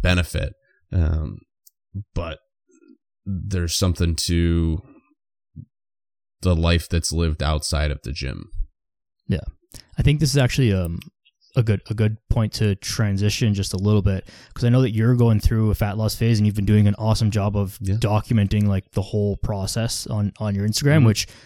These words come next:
Speaker 2: I can only imagine has been super helpful to people. But can you just outline a little bit about, one, why you're doing it, and then two, like, what your sort of rough structure is about how you're, how you're going about this for yourself?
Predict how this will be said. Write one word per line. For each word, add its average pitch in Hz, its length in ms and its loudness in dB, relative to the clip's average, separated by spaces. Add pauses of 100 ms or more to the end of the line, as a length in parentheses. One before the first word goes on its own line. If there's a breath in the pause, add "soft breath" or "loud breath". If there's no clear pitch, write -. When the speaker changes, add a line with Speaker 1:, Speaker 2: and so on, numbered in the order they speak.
(180 loud breath)
Speaker 2:
I 120 100 0
can 131 100 2
only 131 140 6
imagine 107 340 2
has 98 80 2
been 98 140 2
super 107 420 2
helpful 101 380 -4
to - 100 -8
people. 90 420 -6 (360 loud breath)
But 113 180 0
can 139 140 6
you 185 80 4
just 165 240 0
outline 113 460 0
a 110 40 4
little 107 220 4
bit 107 160 2
about, 92 580 -2 (440)
one, 156 400 6 (300)
why 110 300 -2
you're 123 120 4
doing 131 260 6
it, 131 120 2
and 101 140 0
then 98 100 2
two, 107 320 2
like, 98 240 0
what 101 220 -2
your 101 140 0
sort 101 240 0
of 92 180 -6
rough 92 260 -4
structure - 680 -4
is 87 120 -6
about 90 140 -8
how 98 160 -6
you're, 85 380 -6
how - 120 -8
you're 92 120 -4
going 95 160 0
about 90 220 -4
this 98 120 -8
for - 120 -12
yourself? - 340 -12